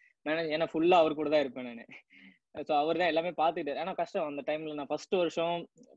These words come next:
டக்குன்னு அந்த மாதிரி போயிட்டு ஒரு பெ-, அந்த பெரிய team கூட அந்த மாதிரி இருக்கிறப்ப, அது Kings இலெவன் போயிட்டு அந்த மாதிரி இருக்க கொஞ்சம், நீங்க சொன்ன மாதிரி எனக்கு அந்த பயம் இருந்தது. நான் ரொம்பவே பயந்துட்டேன் நானு. எப்படி manage பண்ண போறேன்னு தெரியலையே அப்படிங்கிற அந்த பயம் இருந்துச்சு எனக்கு.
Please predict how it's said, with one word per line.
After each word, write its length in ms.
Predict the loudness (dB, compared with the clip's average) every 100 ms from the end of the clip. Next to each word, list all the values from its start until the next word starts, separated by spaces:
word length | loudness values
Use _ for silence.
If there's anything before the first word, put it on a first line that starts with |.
| -6
டக்குன்னு 260 | -6 -4 -6
அந்த 160 | -4
மாதிரி 360 | 0 2 4 2
போயிட்டு 480 | 2 0 2 2 2
ஒரு 240 | 2 0 0
பெ-, 60 |
அந்த 240 | -2 -2 -4
பெரிய 280 | -2 -2 -2
team 180 | -4
கூட 220 | -4 -2 -2
அந்த 160 | -4
மாதிரி 340 | -2 2 4 2
இருக்கிறப்ப, 360 | 0 -2 0
அது 160 | 2 2
Kings 280 | 0 -4 -8
இலெவன் 180 | -6
போயிட்டு 380 | 0 2 4 2
அந்த 220 | 2 0
மாதிரி 200 | -4 0
இருக்க 220 | -2 -2 -12
கொஞ்சம், 220 | -14 -12 -14 _ -6
நீங்க 220 | 0 2
சொன்ன 180 | 2 2
மாதிரி 220 | 4 6
எனக்கு 200 | 4 0
அந்த 160 | -2 -4 -2
பயம் 240 | 2 4
இருந்தது. 240 | 4 2 -2
நான் 100 | -2
ரொம்பவே 340 | 0 4 6
பயந்துட்டேன் 460 | 6 4 4 0 -4
நானு. 220 | -8 -14 _ _ _ -2
எப்படி 300 | 2 2 4
manage 300 | 4 4 2
பண்ண 200 | -2 -4
போறேன்னு 340 | -2 -2 -2 -2
தெரியலையே 420 | -2 0 0 -2
அப்படிங்கிற 300 | -2 -6 -6
அந்த 200 | -6 -8
பயம் 320 | -6 -4 -4
இருந்துச்சு 200 | -8 -14
எனக்கு. 340 | -18 -18 -20